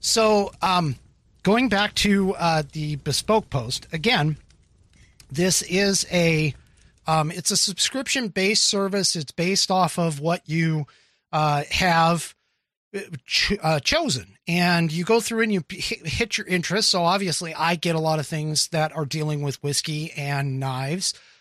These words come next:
um, and that kind of stuff. But you can look at these and, um, the, the pricing, honestly, I've actually gone through and, like, found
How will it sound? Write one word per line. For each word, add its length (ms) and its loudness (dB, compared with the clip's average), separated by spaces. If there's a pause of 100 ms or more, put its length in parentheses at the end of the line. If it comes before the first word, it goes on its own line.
(120)
um, 460 0
and 160 -2
that 120 -4
kind 140 -4
of 60 0
stuff. 280 -4
But 120 -6
you 100 -4
can 240 -2
look 180 -6
at 120 -8
these 400 -6 (580)
and, 460 0
um, 340 2 (220)
the, 300 0
the 180 -4
pricing, 640 0
honestly, 640 0
I've 200 0
actually 340 0
gone 260 2
through 380 -2
and, 180 -4
like, 200 0
found 580 0